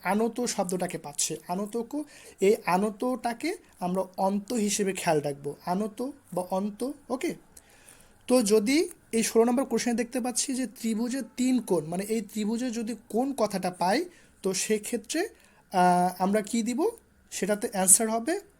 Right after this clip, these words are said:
আহ, আনত বা অন্ত। অর্থাৎ দ্বিতীয় লাইনটা যদি মনে রাখি তাহলে এখানে পাচ্ছি কোণ এবং আনত, তাহলে কোণ থাকলে হবে, আহ, অন্তকোণ। ওকে, আর নাম্বার সেভেনটিন,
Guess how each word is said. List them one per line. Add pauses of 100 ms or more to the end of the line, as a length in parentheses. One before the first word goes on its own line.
(220)
আহ,
আনত
বা
অন্ত। (720)
অর্থাৎ
দ্বিতীয়
লাইনটা
যদি
মনে
রাখি (280)
তাহলে
এখানে
পাচ্ছি (140)
কোণ
এবং (100)
আনত, (200)
তাহলে (100)
কোণ
থাকলে
হবে, (400)
আহ,
অন্তকোণ। (280)
ওকে, (880)
আর (400)
নাম্বার
সেভেনটিন,